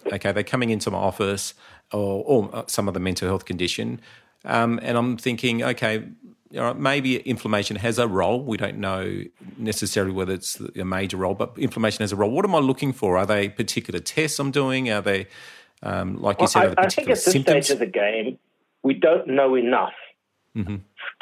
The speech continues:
Speaker 2: to suggest that a jobbing clinician seeing a real patient should be measuring inflammation and that this should guide treatment. I think it's too
Speaker 1: Mm-hmm.
Speaker 2: early f-, to do so. Uh, I would love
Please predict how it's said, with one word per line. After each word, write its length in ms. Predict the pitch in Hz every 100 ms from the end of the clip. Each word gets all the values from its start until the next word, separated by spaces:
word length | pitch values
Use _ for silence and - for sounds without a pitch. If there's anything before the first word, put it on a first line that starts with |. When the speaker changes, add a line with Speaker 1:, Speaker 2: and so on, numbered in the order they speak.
| -
Speaker 2:
to 220 | 135 131 -
suggest 340 | 135 143 127 -
that 220 | 127 -
a 400 | 120 123 127 101 - _ -
jobbing 380 | 165 180 202
clinician 560 | 185 143 120 - 117 104 - -
seeing 300 | 151 139 123
a 100 | 107
real 380 | 120 151 151 - 135
patient 340 | 135 - 101 -
should 140 | - -
be 120 | 117
measuring 840 | 110 117 117 113 139 113 98 101 - _ _ _ _ _ _ _ _ _ _ _ _ _ _ -
inflammation 840 | 123 - 123 98 101 - 117 147 _ _ _ _ _ _ _ _ _ 131
and 240 | 131 139
that 180 | 139 -
this 100 | 110
should 240 | - 127
guide 280 | 113 107 107 -
treatment. 420 | 107 - 90 92 - 127
I 100 | -
think 160 | - -
it's 140 | 151 - -
too 60 |
Speaker 1:
Mm-hmm. 80 | 139
Speaker 2:
early 220 | 110 113 117
f-, 180 | - _ -
to 80 | -
do 160 | 120 104 -
so. 220 | 69 - - _ _ _ _ _ 117
Uh, 180 | 117 -
I 120 | 139
would 180 | 156 160
love 300 | 147 170 247